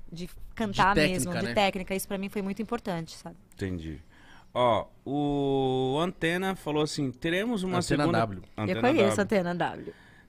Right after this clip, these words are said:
Speaker 3: "Teremos uma segunda temporada do É o Amor, Família
Speaker 1: Por
Speaker 3: Camargo?"
Speaker 1: enquanto, não. Por
Speaker 3: Não?
Speaker 1: enquanto, não. Não, porque a gente tava, enfim, pode ser, não vou falar agora, não,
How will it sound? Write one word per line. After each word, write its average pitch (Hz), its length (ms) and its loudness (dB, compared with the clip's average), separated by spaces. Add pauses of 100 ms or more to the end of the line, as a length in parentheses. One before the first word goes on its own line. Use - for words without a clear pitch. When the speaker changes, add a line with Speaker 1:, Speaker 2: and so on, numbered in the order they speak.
(140)
Speaker 3:
"Teremos 170 680 4
uma 170 180 2
segunda 156 400 0
temporada 135 680 2
do 117 800 0
É 131 100 6
o 120 80 4
Amor, 123 400 6 (200)
Família 101 340 -4
Speaker 1:
Por 226 80 4
Speaker 3:
Camargo?" 226 160 2
Speaker 1:
enquanto, 233 260 6
não. 175 340 2 (300)
Por - 100 -4
Speaker 3:
Não? 196 100 2
Speaker 1:
enquanto, 185 200 2
não. 165 300 -2
Não, 202 160 0
porque 294 260 -2 (240)
a 247 100 8
gente 269 220 -2
tava, 269 240 8 (600)
enfim, 202 440 -4
pode 226 240 4
ser, 240 220 6 (100)
não 220 180 0
vou 226 100 2
falar 240 240 8
agora, 202 420 6
não, 226 300 -2